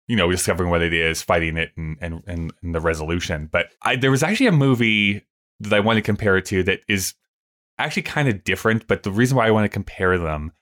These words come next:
is kind of the process it goes through. And, uh, I think it's somewhat similar to The Insider in that longer type movie that's all about kind of, like, the process of doing something. And in both cases,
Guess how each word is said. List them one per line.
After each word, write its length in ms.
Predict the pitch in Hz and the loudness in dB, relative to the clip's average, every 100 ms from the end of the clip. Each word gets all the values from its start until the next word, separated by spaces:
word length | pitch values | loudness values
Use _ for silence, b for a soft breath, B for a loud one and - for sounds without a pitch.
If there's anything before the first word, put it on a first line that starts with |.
| _ | _
is 420 | - 101 98 92 92 | -4 0 2 2 0
kind 140 | 113 | 0
of 80 | 101 | 0
the 60 | |
process 480 | 95 - 101 - 90 | 0 0 0 0 -6
it 60 | 82 | -4
goes 320 | 82 82 85 | 0 0 0
through. 300 | - 80 73 71 | -6 -6 -6 -6
And, 240 | 90 92 - | -4 -6 -6
uh, 260 | - 87 85 - | -2 0 0 0
I 100 | 101 | -4
think 200 | - 180 | 0 2
it's 260 | 170 - - | 0 0 -4
somewhat 540 | - 151 156 139 - | 2 4 6 4 0
similar 320 | - 110 107 | 0 2 2
to 100 | 95 | 0
The 160 | 95 90 | -4 -4
Insider 680 | 92 87 - 78 - - - _ - | -4 -4 -2 -2 -2 -12 -16 _ -4
in 260 | 120 127 | 2 4
that 600 | 117 113 85 90 135 - _ _ _ _ _ _ _ | 4 2 2 -2 -2 -8 _ _ _ _ _ _ _
longer 300 | 175 208 202 | 2 4 2
type 240 | 190 180 | 2 0
movie 520 | 143 131 127 127 120 - - | 2 2 4 4 2 -2 -4
that's 140 | 110 | 2
all 120 | 139 | 4
about 220 | 156 143 | 4 2
kind 220 | - 123 117 | 0 0 2
of, 60 | |
like, 200 | 107 - | 0 0
the 120 | 98 | -2
process 680 | 95 - 98 95 - 98 95 | -2 -2 0 0 2 2 4
of 160 | 92 82 | 0 0
doing 320 | 87 90 101 | -2 -2 -2
something. 680 | - 120 123 139 143 156 156 _ _ _ _ | -2 -4 -2 -2 0 -2 -4 _ _ _ _
And 260 | 123 117 117 | -4 -2 0
in 180 | 123 | 0
both 340 | 120 143 175 175 | 2 4 4 4
cases, 600 | 123 113 107 104 101 | 2 2 2 0 0